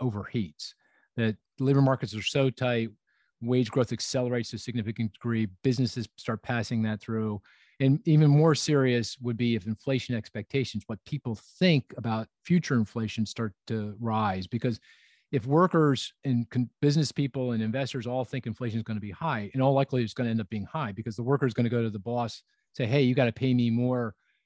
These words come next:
to, uh, commute to work." And the boss says, "No problem," because they know they'll just pass that along to their customer in the form of higher prices, and you get into this self-reinforcing negative cycle. So the Federal Reserve says, eh, "We don't,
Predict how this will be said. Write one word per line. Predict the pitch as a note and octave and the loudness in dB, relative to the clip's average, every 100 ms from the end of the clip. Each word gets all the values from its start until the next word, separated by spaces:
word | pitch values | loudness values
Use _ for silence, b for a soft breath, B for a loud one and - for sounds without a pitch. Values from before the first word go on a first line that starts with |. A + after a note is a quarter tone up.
| _ _ | _ _
to, | B2+ A#2 A#2 A2 A2 | -6 -2 -2 -2 -6
uh, | G2+ | -6
commute | B2 B2+ D#3+ C#3 - | 0 4 6 4 -2
to | A#2 | -6
work." | C3+ G3+ D3 B2 | 2 2 2 0
And | B2+ | -2
the | A2+ | -4
boss | B2+ A#2+ A2+ | -2 -4 -4
says, | C3+ A#2 | -8 -8
"No | F3+ D#3+ | -4 -6
problem," | - F#3+ F3+ E3+ C#3+ C3+ B2 _ _ _ _ _ | -4 -4 -2 -2 -2 -2 -4 _ _ _ _ _
because | - - C3 | -8 -2 0
they | C#3 | 2
know | C3+ C3+ | 2 0
they'll | C3 | -2
just | B2 | -4
pass | - C3 A#2+ | -6 -4 -4
that | C3 B2 - | -6 -10 -10
along | C3 B2 B2 | -6 -2 -2
to | A2+ | -4
their | A2+ A2 | -6 -6
customer | C#3 A#2+ B2 | -6 -6 -4
in | A2+ | -4
the | - | -4
form | A#2 | -6
of | G#2+ | -4
higher | - A#2 G#2+ | -6 -6 -6
prices, | - F3 D#3 C#3+ A#2+ | -2 0 0 0 -2
and | A2+ A2 G#2 | 0 0 -2
you | |
get | - A2+ | -4 -2
into | A2 | -2
this | A2 G2+ | -4 -10
self-reinforcing | - G#2+ - G#2 G2 G2+ G2+ | -10 -12 -8 -8 -6 -10 -8
negative | G2 F#2+ F#2 | -8 -8 -12
cycle. | - A2+ - - b b b b b | -10 -10 -12 -20 b b b b b
So | - | 2
the | D#3 | 4
Federal | - G3 F3+ | 6 6 8
Reserve | D#3+ C#3+ F#3 E3+ D#3+ C#3 C#3 - | 6 6 6 8 6 4 -2 -18
says, | B2+ - D3 B2 - _ - | -10 0 2 0 -6 _ -10
eh, | D3 - | -8 0
"We | D3 | 4
don't, | F3+ E3+ | 6 4